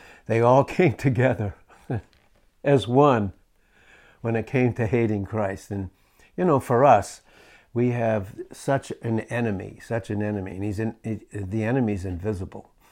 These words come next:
So we have that that's coming against us constantly. So we have all these things. We have, we have the flesh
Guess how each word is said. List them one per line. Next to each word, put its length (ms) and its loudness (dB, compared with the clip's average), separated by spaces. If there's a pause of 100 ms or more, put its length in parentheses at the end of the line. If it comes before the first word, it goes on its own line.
(340)
So 160 -4
we 120 4
have 240 4
that 260 4
that's 220 -2
coming 300 -6
against 420 -10
us 180 -14
constantly. 800 -12
So 140 -10
we 80 0
have 180 2
all 320 2
these 380 0
things. 280 -4
We 120 -4
have, 240 -4 (340)
we 120 0
have 180 2
the 100 -4
flesh 600 0